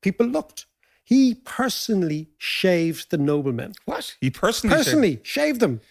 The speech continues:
Speaker 2: He must have been incredibly discontent
Speaker 1: He
Speaker 2: with
Speaker 1: was
Speaker 2: being
Speaker 1: a
Speaker 2: Russian.
Speaker 1: crazy. No, no. What he realized, and this is the beauty, is that all great cities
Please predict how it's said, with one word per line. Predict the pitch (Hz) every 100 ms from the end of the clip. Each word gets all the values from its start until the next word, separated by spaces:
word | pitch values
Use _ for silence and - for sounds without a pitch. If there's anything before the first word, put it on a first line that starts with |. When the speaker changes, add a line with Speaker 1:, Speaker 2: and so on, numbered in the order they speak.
| _
Speaker 2:
He | 294
must | 339 381
have | -
been | 302
incredibly | 262 - - 226 233 170
discontent | 147 147 165 - - 120 - 180
Speaker 1:
He | 226
Speaker 2:
with | 240
Speaker 1:
was | 220
Speaker 2:
being | - 147 143
Speaker 1:
a |
Speaker 2:
Russian. | 156 233 - -
Speaker 1:
crazy. | - 247 269 277 277 214 240
No, | 233 294
no. | 233
What | 151 139 240
he | 131
realized, | 123 254 240 98 - - - - _ _
and | 160 131
this | 202 196
is | 202
the | 180
beauty, | 135 147 - - _ _ _ _ _ _
is | 135
that | 151 -
all | - 185 101 104
great | 95 - 139 123
cities | - - 151 - 127 123